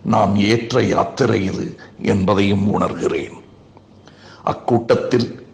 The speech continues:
பெரும்பான்மை தமிழகத்து ரசிகர்கள், நாலு வயது முதல்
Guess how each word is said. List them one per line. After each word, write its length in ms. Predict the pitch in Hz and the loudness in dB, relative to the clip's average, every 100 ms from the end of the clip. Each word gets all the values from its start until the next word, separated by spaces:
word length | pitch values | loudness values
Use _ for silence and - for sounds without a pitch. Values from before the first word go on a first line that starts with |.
| - - - - | -20 -20 -20 -2
பெரும்பான்மை 960 | 139 139 165 151 147 143 143 147 - - | 4 6 6 4 4 4 2 0 -2 -6
தமிழகத்து 600 | - 135 131 127 - - | 0 4 4 2 0 2
ரசிகர்கள், 600 | 117 - 139 - - - - - - - - - - - | 2 2 -2 -2 -6 -12 -20 -20 -20 -20 -20 -20 -20 -4
நாலு 480 | - 90 95 110 107 | 0 2 4 4 4
வயது 260 | 113 127 | 4 4
முதல் 340 | 117 117 123 | 4 4 2